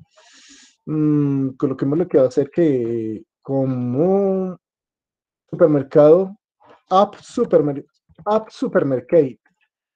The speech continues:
¿Listo? App supermercado. Entonces acá le voy a colocar un texto. Acá quiero sacarle un texto al,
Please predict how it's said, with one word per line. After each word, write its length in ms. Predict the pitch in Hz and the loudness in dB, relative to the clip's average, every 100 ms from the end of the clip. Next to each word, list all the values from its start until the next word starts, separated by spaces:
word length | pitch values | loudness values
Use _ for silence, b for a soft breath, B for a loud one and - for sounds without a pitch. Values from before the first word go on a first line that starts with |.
| - | -12
¿Listo? 360 | 165 - - | -8 -4 -4
App 220 | 151 175 - | -2 -6 -6
supermercado. 680 | 196 175 147 120 - 127 | -8 -6 -6 -6 -6 -6
Entonces 420 | 110 143 147 185 | -6 -8 -6 -4
acá 200 | 185 180 | -4 -2
le 80 | 151 | -2
voy 120 | 139 | -2
a 60 | 143 | -4
colocar 360 | - 160 151 123 | -6 -6 -6 -6
un 160 | 131 | -4
texto. 480 | 165 143 - 175 - _ _ _ _ _ _ _ 139 | -2 -2 -4 -16 -16 _ _ _ _ _ _ _ -18
Acá 360 | 127 - 139 | -10 -4 -4
quiero 220 | 143 156 151 | -2 -6 -6
sacarle 340 | 170 139 127 | -6 -6 -6
un 140 | 131 | -6
texto 520 | 151 147 - 165 156 - | -2 -2 -2 -4 -4 -4
al, 580 | 151 143 139 127 120 | -6 -4 -4 -4 -8